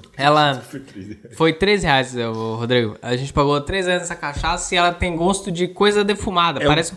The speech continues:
Speaker 2: coquetel
Speaker 1: pare-, parece um
Speaker 2: alcoólico.
Speaker 1: presunto. Oi?
Speaker 2: Coquetel alcoólico.
Speaker 1: Coquetel alcoólico, não é cachaça. Isso que é interessante. É, Rodrigo, você que, ó, sempre mostra coisas pra câmera, mo-, mostra a São Bernardo aí pro, pros nossos ouvintes aí.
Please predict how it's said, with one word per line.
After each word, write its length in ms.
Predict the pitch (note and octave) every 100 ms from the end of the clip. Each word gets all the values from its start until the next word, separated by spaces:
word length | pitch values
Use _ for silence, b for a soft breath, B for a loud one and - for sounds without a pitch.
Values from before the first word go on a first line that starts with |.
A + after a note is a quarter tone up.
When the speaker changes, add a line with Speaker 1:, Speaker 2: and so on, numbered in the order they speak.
| - B
Speaker 2:
coquetel 120 | -
Speaker 1:
pare-, 220 | G3+ G3+ - -
parece 260 | F#3+ F#3+ A#3
um 60 | G#3
Speaker 2:
alcoólico. 120 | C3
Speaker 1:
presunto. 640 | A3+ G3+ F3+ F#3+ - - _ _ _
Oi? 320 | - G#3 G3+ C#3+ -
Speaker 2:
Coquetel 520 | F3+ F#3 - G3+ G3+
alcoólico. 540 | C3+ - A2 F#2+ - -
Speaker 1:
Coquetel 380 | G#3 G3+ - A3
alcoólico, 460 | A3+ A3 A3+ G#3+
não 100 | F3
é 220 | F#3+ A3 A3
cachaça. 600 | F3+ - C#3 - A#2+ B2+
Isso 160 | -
que 80 | -
é 40 |
interessante. 760 | F#3 G3+ G3 G3 G3+ - - - b b b b b
É, 260 | G3+ G3+
Rodrigo, 360 | G3 G#3+ A3+ F#3
você 480 | F3+ F3+ F#3+ F#3 E3+
que, 140 | D#3
ó, 160 | C3 A#2+
sempre 200 | - C#3+
mostra 280 | C#3 C#3 -
coisas 180 | B2 -
pra 120 | A#2
câmera, 340 | D3+ D#3+ C#3+
mo-, 300 | B2+ A#2 -
mostra 440 | D3 G3+ A3 F3+ D#3
a 20 |
São 160 | - D3
Bernardo 360 | C3 C3+ C#3
aí 120 | B2
pro, 140 | B2 A#2+
pros 280 | A2 G#2+ G#2
nossos 260 | A2+ A2+ A2+
ouvintes 300 | A2 C3+ C3
aí. 180 | C3